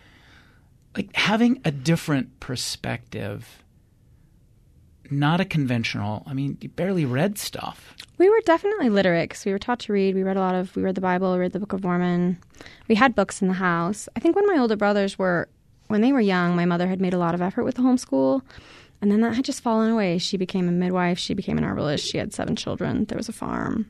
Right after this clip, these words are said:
Speaker 2: The just practical things
Speaker 1: Yeah.
Speaker 2: got in the way. And so that by the time I came along,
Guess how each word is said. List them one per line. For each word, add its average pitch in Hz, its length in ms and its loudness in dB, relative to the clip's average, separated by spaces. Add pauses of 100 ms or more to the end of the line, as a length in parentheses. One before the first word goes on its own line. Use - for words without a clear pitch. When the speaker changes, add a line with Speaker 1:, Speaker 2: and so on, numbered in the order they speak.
(120)
Speaker 2:
The - 80 -8
just - 220 -8 (140)
practical - 500 -6
things - 440 -6
Speaker 1:
Yeah. 151 120 0 (140)
Speaker 2:
got - 160 -4
in 220 40 -4
the 214 80 -2
way. 196 300 0
And 202 160 -2
so - 100 -4
that 208 100 -2
by 202 100 0
the 208 80 -6
time 202 180 0
I 247 100 2
came 202 220 0
along, 170 340 0